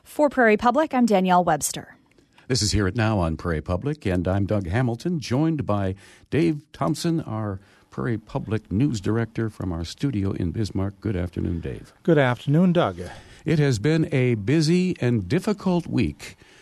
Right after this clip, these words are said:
Speaker 2: for higher education in North Dakota. Uh, Chancellor Hamid Shirvani had a very difficult time this week.
Speaker 3: Well, you know, the story broke last week about, um, potential,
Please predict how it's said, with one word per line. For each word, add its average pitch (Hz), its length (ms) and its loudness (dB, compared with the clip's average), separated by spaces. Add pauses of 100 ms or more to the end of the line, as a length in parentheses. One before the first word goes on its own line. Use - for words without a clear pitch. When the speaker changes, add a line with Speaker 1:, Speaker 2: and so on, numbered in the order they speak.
(120)
Speaker 2:
for - 160 -2
higher 131 240 0
education 120 600 -2
in 98 100 2
North 98 220 0
Dakota. 69 580 -4 (400)
Uh, 90 260 0
Chancellor 131 540 0
Hamid 123 280 0
Shirvani 147 680 0
had 117 180 -2
a 110 140 0
very 110 340 0
difficult 104 640 -4
time 147 320 -4
this 69 260 -6
week. 60 300 -10 (680)
Speaker 3:
Well, 185 120 8
you 180 120 6
know, 160 120 4
the 143 80 4
story 151 280 2
broke 131 320 2
last 113 340 -2
week 110 220 -2
about, 104 520 0
um, 98 500 0 (260)
potential, 117 920 -2